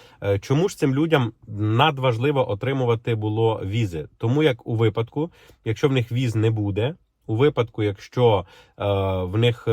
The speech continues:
то вони зможуть знаходитись, типу, як під тимчасовим захистом на території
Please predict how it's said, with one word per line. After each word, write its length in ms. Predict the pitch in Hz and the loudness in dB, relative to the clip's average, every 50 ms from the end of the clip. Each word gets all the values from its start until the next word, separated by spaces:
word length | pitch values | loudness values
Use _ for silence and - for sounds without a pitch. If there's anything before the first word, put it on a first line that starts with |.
| 107 104 | -2 0
то 100 | 104 123 | 0 2
вони 180 | 117 123 139 147 | 2 4 4 4
зможуть 320 | 123 143 147 139 131 120 | 4 2 2 2 2 0
знаходитись, 540 | 107 123 120 113 - 139 120 110 98 - 101 | 0 0 -2 0 0 -2 -2 -2 -6 -8 -6
типу, 240 | - - 123 117 117 | -6 -6 -2 0 0
як 120 | 110 - | -2 -2
під 160 | - - 110 - | -4 -8 -8 -6
тимчасовим 560 | - 110 107 - 117 104 123 117 113 110 107 | -4 -6 -4 -4 -4 -2 0 0 2 2 2
захистом 440 | 110 107 95 - 101 - - 92 98 | 2 0 0 -2 -8 -12 -10 -8 -8
на 100 | 98 92 | -6 -6
території 520 | - 101 104 101 120 110 101 92 87 85 | -4 -4 -2 0 0 0 0 -2 -4 -8